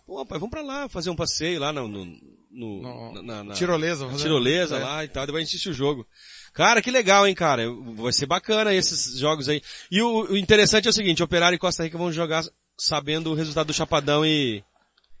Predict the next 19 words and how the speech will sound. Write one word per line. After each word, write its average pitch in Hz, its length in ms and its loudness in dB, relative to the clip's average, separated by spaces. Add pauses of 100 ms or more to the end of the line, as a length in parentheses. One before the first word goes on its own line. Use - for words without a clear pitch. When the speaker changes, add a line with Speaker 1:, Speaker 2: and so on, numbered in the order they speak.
(480)
Speaker 2:
Sim. - 260 -6
Speaker 1:
e 131 40 -2
Naviraense. 147 580 4
Speaker 2:
Exato. 117 440 -4 (580)
Speaker 1:
Pro 370 100 -6
Naviraense 302 500 0
é - 20 -4
até 277 100 -2
bacana, 233 460 2
ganha 196 200 2
o 196 60 2
jogo, 214 260 2
lidera 202 380 2
e - 20 -4
joga 208 220 0
pressão 208 260 -4
pros 196 160 -8
dois. 156 380 -6
Speaker 2:
Exatamente. 156 880 -2